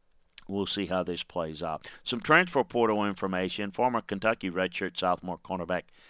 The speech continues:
Stanley Garner is transferred to Hampton. Garner is part of the recruiting class, um, for the, um, uh, for Hampton in February.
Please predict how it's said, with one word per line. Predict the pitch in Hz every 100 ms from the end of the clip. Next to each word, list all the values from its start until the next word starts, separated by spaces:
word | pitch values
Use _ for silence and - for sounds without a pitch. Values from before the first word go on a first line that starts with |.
| - _
Stanley | - 113 110 98
Garner | 92 101 117 131 _ -
is | 92
transferred | - 104 95 104 95 -
to | 85
Hampton. | 95 95 107 110 - _ _ _ _ _ _ - _
Garner | 135 139 110
is | -
part | 117 107
of | 90
the |
recruiting | 85 87 113 104
class, | 98 104 101 98 - - _ _ _ _ _
um, | 98 95 92 90 90
for | 98 95 92
the, | 90 90 87
um, | 90 87 87 - _ _ _ _ - - _ _ _ _ _ _ _ _ _ _
uh, | 95 -
for | 104
Hampton | 101 95 101 90 _ _ _ _
in | 101
February. | 92 107 101 95 87 87